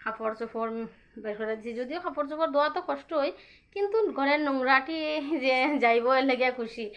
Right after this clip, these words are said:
কারণ ঘরের মধ্যে আর ভিজা কাপড়ও শুকার না। তো এটাই, তোমরা সবাই কেমন আছো, আর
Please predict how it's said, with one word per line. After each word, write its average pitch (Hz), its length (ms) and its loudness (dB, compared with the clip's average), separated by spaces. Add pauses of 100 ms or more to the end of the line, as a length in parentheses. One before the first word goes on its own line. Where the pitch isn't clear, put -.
(500)
কারণ 240 200 -2 (160)
ঘরের 262 300 2
মধ্যে 262 260 -2 (280)
আর 220 100 2 (380)
ভিজা 262 260 0
কাপড়ও 269 300 0
শুকার 240 320 2 (100)
না। 285 60 0 (880)
তো 302 220 2 (1400)
এটাই, 381 320 0
তোমরা 285 240 2
সবাই 330 200 4 (460)
কেমন 294 280 2
আছো, 320 280 4
আর 247 440 4